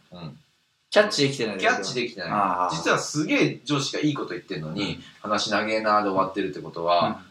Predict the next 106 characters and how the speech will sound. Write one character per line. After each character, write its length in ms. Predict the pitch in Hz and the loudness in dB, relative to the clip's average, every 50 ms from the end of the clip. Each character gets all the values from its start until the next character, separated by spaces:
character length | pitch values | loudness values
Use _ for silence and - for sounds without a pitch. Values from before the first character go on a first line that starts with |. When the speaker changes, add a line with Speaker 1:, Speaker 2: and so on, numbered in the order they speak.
| _ - | _ 4
Speaker 2:
う 40 | - | 6
ん。 20 | |
Speaker 1:
ま 120 | 269 - - | 6 8 6
あ、 60 | - | 4
要 160 | - - 180 | 2 2 2
は 340 | 131 107 95 - - - 131 | 4 4 4 2 2 2 2
ア 60 | 190 | 2
ン 40 | 196 | 0
テ 100 | - - | 0 -4
ナ 80 | - 117 | -4 -6
も 80 | 127 | -6
張 120 | 135 - - | -8 -10 -12
っ 60 | - | -14
て 80 | 139 139 | -10 -8
な 140 | 170 170 | -6 -6
い 80 | - - | -6 -6
し、 300 | - - - - - - | -8 -10 -8 -8 -8 -8
Speaker 2:
う 40 | - | -8
ん。 220 | - 98 98 92 - - - | -8 -10 -12 -14 -18 -16 -6
Speaker 1:
ま 120 | - 202 202 | 0 2 4
あ、 420 | 180 113 92 - 95 - - 123 | 4 4 4 2 -2 -2 -2 -2
あ 40 | 123 | -2
の、 100 | 120 117 | -4 -4
キ 100 | - - | -4 -4
ャ 40 | 440 | -4
ッ 20 | 453 | -4
チ 120 | - - | -4 -4
で 80 | 143 - | -6 -6
き 60 | 170 | -4
な 60 | 180 | -6
い 40 | 156 | -6
っ 20 | |
て 60 | - | -6
こ 60 | 123 - | -6 -6
と 60 | - | -8
は 40 | - | -8
成 140 | - 135 | -8 -8
長 120 | 131 143 123 | -8 -6 -6
で 120 | 107 101 | -6 -6
き 80 | 104 131 | -6 -8
な 80 | 135 | -10
い 40 | - | -10
っ 20 | - | -12
て 60 | - | -14
こ 80 | - | -20
と 60 | - - | -14 -6
で 60 | - | -4
す 60 | 123 | -2
よ。 60 | 117 | -2
Speaker 2:
う 20 | 110 | -4
ん、 20 | |
う 40 | - | -4
ん、 20 | |
う 20 | 101 | -10
ん。 60 | 101 | -14
Speaker 1:
う 40 | 101 | -16
ん。 20 | |
っ 1200 | - - - 71 - - _ - - _ _ _ _ _ _ _ _ _ _ _ - - _ _ | -14 -14 -14 -16 -18 -20 _ -20 -20 _ _ _ _ _ _ _ _ _ _ _ -20 -20 _ _
て 80 | - 220 | -4 -2
い 40 | - | 0
う 20 | - | 2
の 80 | 139 | 0
は 80 | 107 90 | 0 0
ね、 180 | 87 85 - - | -4 -8 -10 -12
す 160 | - - 120 | -12 -8 -4
げ 60 | 110 - | -2 -2
え 40 | |
思 180 | - - 120 117 | 0 0 -2 -4
う 40 | - | -4
ん 40 | - | -4
で 60 | - | -8
す 40 | - | -12
よ 60 | - | -14
ね。 60 | - _ - | -12 _ 0
Speaker 2:
う 60 | 131 | 0
ん。 20 | 120 | 0
う 40 | |
ん、 20 | 101 | 0
う 40 | 98 | 0
ん、 40 | |
う 40 | 95 90 87 - - - _ _ - 147 | -6 -8 -8 -12 -20 -20 _ _ -2 2
ん。 40 | 143 | 4
Speaker 1:
で、 80 | 143 151 | 4 4
僕 160 | 151 - - | 4 6 6
ら 100 | - - | 6 6
も 80 | 156 123 | 4 2
や 120 | 107 98 | -2 -2
っ 80 | - - | -4 -2
ぱ 100 | 139 135 | -2 -2
し、 280 | 113 104 120 107 98 | 0 0 -2 0 0
Speaker 2:
う 40 | 92 | 0
ん。 40 | 90 | 0
Speaker 1:
あ 120 | 90 90 | 0 0
の、 260 | 90 87 85 82 80 | -2 -4 -6 -6 -6
結 160 | - - 98 - | -6 -6 -6 -2
果 100 | 131 127 | -2 -2
出 120 | 143 143 | 0 0
て 100 | - 120 | 0 0
る 80 | 101 87 | -2 -2
人 280 | - - 87 82 78 78 | -2 -6 -6 -4 -4 -4
を 60 | 78 | -2
見 120 | 90 95 | -4 -4
る 140 | 85 78 - | -4 -4 -4
と、 320 | - 87 85 80 78 - - | -2 -2 0 0 0 2 0
Speaker 2:
う 40 | 113 | 0
ん。 220 | 101 90 85 | 0 0 -4